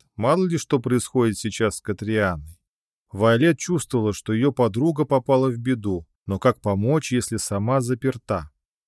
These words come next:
Взгляд упал на окно. Высоты Вайолет всегда боялась, а покои находятся в башне. И все же она побежала к подоконнику. Выглянув наружу, в ужасе отшатнулась. Далеко внизу простирается бесконечный ковер леса.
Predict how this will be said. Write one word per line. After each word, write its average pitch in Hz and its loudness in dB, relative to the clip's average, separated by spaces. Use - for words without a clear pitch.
Взгляд 98 0
упал 143 4
на 139 2
окно. 92 -2
Высоты 107 0
Вайолет 135 6
всегда 110 0
боялась, 104 2
а 95 -6
покои 160 2
находятся 120 0
в 95 -6
башне. 90 -4
И 98 -4
все 175 2
же 143 4
она 127 4
побежала 104 0
к - -8
подоконнику. 90 -6
Выглянув 151 0
наружу, 151 0
в 104 -2
ужасе 120 0
отшатнулась. 90 -6
Далеко 131 4
внизу 151 4
простирается 131 4
бесконечный 107 -2
ковер 95 0
леса. 87 -6